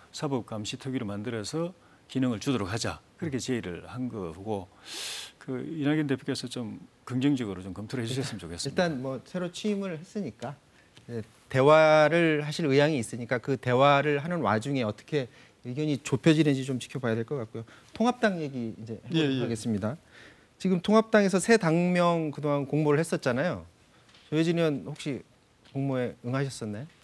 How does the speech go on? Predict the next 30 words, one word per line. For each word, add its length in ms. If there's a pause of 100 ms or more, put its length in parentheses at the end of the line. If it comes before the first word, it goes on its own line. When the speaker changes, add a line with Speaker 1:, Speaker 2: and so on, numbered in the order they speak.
(160)
Speaker 2:
이름. 200
Speaker 1:
직접, 180 (580)
어, 60 (180)
응하진 340
않았지만은 800 (580)
그 560 (100)
티비나 480
라디오에서 720 (360)
Speaker 2:
네. 140 (140)
Speaker 1:
<laughs> 120
국민의 460
마음 360 (220)
<laughs> 140
예, 200
Speaker 2:
음. 60 (180)
Speaker 1:
몇 160
번 140
이야기한 300
적이 140
있었습니다. 600
Speaker 2:
아, 20
그거 220
괜찮다라고. 580
근데 160
비슷해요. 500 (200)
Speaker 1:
예. 80
Speaker 2:
지금 460 (400)
비대위에서 800
결정을 480
했는데 600